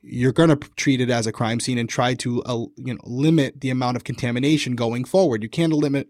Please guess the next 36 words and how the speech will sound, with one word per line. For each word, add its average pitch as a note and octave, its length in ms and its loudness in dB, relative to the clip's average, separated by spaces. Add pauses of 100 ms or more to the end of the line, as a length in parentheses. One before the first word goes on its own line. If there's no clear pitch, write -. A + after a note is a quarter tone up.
uh, A#2 120 -8
limit C3+ 260 0
what B2 120 0
happened B2+ 440 -2
before G3 280 4
you G#3 60 2
got D3 220 2
there, C#3+ 120 0
but B2 140 -6
you C3+ 120 -2
can, B2+ 300 -2 (680)
you C#3 140 0
can C3+ 320 -2
step D3 320 0
in D3 100 4
and C3 120 0
make C3 160 -4
a B2+ 40 0
difference B2 360 -4
going A#2 540 -2
forward C#3+ 360 2
from B2 160 -6
that A#2+ 160 -4
point. D3+ 320 0 (320)
So C#3+ 380 2 (180)
are C#3 160 0
the C3 160 0
actions E3+ 300 0
of D3+ 80 0
the C#3+ 80 2
police C#3+ 320 0
officer C3 480 -2
or B2+ 140 -2
the C3 120 -2
detective C#3 500 -2
reasonable? B2 480 0